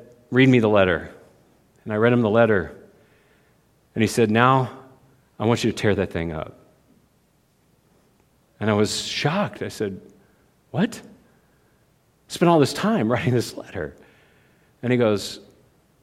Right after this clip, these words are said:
"Vince, what do you think's gonna happen when you give that to your father?" "Nothing good." He's not a Christian, he doesn't believe in Christ,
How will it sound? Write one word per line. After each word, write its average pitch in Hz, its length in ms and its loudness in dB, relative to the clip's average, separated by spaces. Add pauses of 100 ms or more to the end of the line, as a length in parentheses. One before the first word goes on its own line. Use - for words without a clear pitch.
"Vince, 165 340 4
what 196 80 2
do 247 80 2
you 175 60 0
think's 127 240 0
gonna 92 160 -2
happen 90 320 -6
when 90 100 -8
you 85 60 -8
give 82 140 -8
that 85 160 -10
to 98 80 -10
your 85 100 -8
father?" 92 440 -14 (1500)
"Nothing 120 440 -4
good." 92 340 -12 (1400)
He's 120 100 2
not 135 220 6
a 131 60 2
Christian, 104 600 -10 (120)
he 117 100 -6
doesn't 131 240 4
believe 104 240 -2
in 85 80 -4
Christ, 98 560 -10